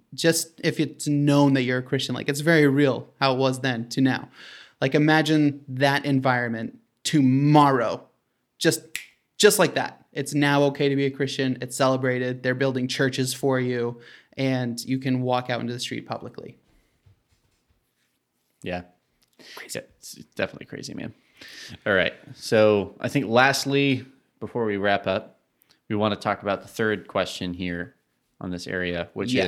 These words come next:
Speaker 1: Yes.
Speaker 2: how did the church witness? So, and I, I guess I kinda touched on that a little bit with the whole, like, with the individual,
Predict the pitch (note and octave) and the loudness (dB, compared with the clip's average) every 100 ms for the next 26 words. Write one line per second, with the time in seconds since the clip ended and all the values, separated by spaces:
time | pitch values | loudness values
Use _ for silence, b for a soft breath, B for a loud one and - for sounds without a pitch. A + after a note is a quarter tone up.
0 | F2+ - - G#2 G2 F#2 F#2 - F#2+ F2 | -2 -6 -2 2 2 -2 -10 -8 -6 -6
1 | - - _ _ _ G2+ F#2 A#2 - E2 | -12 -18 _ _ _ -14 0 2 2 -2
2 | D2 - - - _ _ _ _ _ _ | -10 -10 -12 -14 _ _ _ _ _ _
3 | - G2 F2+ G#2 G#2+ - - A2 G#2 G2+ | -2 0 2 2 0 -2 -4 -2 -2 -4
4 | F#2+ F#2 E2+ E2+ F#2 - F2+ E2+ E2+ F2 | -6 -6 -8 -6 -8 -4 -6 -6 -6 -6
5 | F2 D#2 E2 - F2+ D2 F#2+ F2 D#2+ - | -6 -6 -8 -8 -10 -8 -6 -6 -8 -14
6 | - A1+ - _ _ _ _ _ _ _ | -12 -12 -12 _ _ _ _ _ _ _
7 | _ G2 F2 E2 - - _ _ _ _ | _ -12 -6 -4 -6 -14 _ _ _ _
8 | A2 G2+ F2+ F#2 F2+ F2 E2+ E2+ | -6 -4 -4 -6 -6 -8 -8 -10